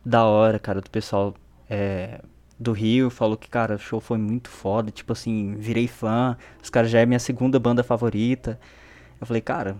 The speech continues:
muito bom, véi." Tipo assim, toda vez que eu vejo os comentários, que eu vejo, é, a galera compartilhando, postando foto no Insta, cara, com as músicas deles, eu fico, "Cara,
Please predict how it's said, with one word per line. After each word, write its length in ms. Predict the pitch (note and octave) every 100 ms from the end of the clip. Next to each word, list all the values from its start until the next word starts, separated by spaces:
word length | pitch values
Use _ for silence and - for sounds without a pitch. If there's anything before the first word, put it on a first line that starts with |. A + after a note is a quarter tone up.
| G#2+
muito 360 | G#2 A#2+ -
bom, 280 | A#2+ G#2+ G#2
véi." 260 | G2+ A2 G2
Tipo 200 | - -
assim, 200 | C3 D3+
toda 200 | B2 F3
vez 140 | F#3 -
que 80 | F3
eu 80 |
vejo 260 | C#3+ C#3 C3+
os 100 | B2
comentários, 680 | C#3 B2+ B2 G2 A2+ B2 -
que 100 | -
eu 40 |
vejo, 440 | G#2 A2 A2+ A2 A2+ - _ _ - _ - -
é, 300 | A2 G#2+ G#2+
a 60 |
galera 320 | A2 A2 A2
compartilhando, 760 | G#2+ A#2 A2+ G#2 - G#2 B2 A#2+
postando 680 | A#2+ A#2 B2 A2+ A2+ G#2+ B2 - _ _ -
foto 380 | - A#2+ A#2+ B2+
no 140 | A2+
Insta, 320 | A2 C3 - A2
cara, 220 | G2+ F#2
com 120 | A#2
as 100 | A2
músicas 360 | A2+ - A#2 G#2
deles, 280 | A2 A2
eu 80 | A2+
fico, 240 | - A2 -
"Cara, 340 | A2+ G2 F#2